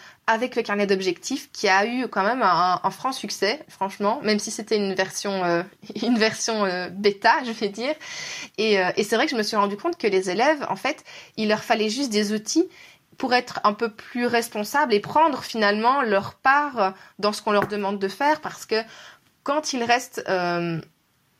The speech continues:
dans la position d'élèves classiques, ils sont fort passifs finalement. Et là, en fait, je leur demande de choisir un objectif. Ils disent, « OK, bon, t'as des soucis en maths, en français, en anglais, peu importe. » Et donc se dire, « Qu'est-ce que t'as envie de travailler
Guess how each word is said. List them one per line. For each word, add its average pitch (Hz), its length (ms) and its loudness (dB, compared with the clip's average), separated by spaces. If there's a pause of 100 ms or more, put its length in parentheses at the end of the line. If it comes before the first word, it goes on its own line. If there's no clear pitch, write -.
dans 226 200 4
la 220 120 6
position 233 520 -4
d'élèves 202 280 2
classiques, 190 400 -4
ils 220 40 -10
sont 214 120 -6
fort 247 220 -2
passifs - 580 -4
finalement. 202 640 -2 (400)
Et 220 80 4
là, 277 180 4
en 262 40 -6
fait, 269 220 0
je 220 60 -4
leur 208 200 4
demande 233 440 2
de 214 100 2
choisir 240 540 2
un 226 80 2
objectif. 202 560 0
Ils 208 60 -6
disent, « 202 160 -4
OK, 208 320 0
bon, 190 200 -2 (220)
t'as 226 140 0
des 220 100 -2
soucis - 500 -6
en 220 120 2
maths, 240 360 2
en 220 120 -2
français, 220 500 0
en 202 140 -2
anglais, 196 460 0 (180)
peu 202 80 -4
importe. » 202 480 -4 (400)
Et 190 60 -2
donc 214 140 -2
se 214 120 -2
dire, « 254 200 -2
Qu'est-ce 302 200 -2
que - 80 -4
t'as 254 160 0
envie 240 180 2
de - 60 -20
travailler 214 640 0